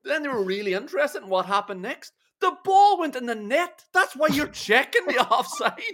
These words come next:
Speaker 1: You wouldn't be doing this otherwise. What are you looking for? Right? Well, I wonder what happened.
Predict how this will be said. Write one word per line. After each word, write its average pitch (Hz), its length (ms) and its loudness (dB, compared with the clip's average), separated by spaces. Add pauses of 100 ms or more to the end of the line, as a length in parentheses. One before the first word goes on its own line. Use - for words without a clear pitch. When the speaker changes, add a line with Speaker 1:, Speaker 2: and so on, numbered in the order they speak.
(420)
Speaker 1:
You 427 140 -8
wouldn't 427 220 -2
be 339 180 -4
doing 285 340 -4
this 494 200 2
otherwise. 453 800 -2 (220)
What 508 160 -2
are 480 80 -10 (100)
you 262 80 -8
looking 466 260 -2 (120)
for? 427 200 -4
Right? 294 180 -4
Well, 302 120 -6
I 240 80 -4
wonder 226 160 -6
what 175 120 -6
happened. 156 240 -12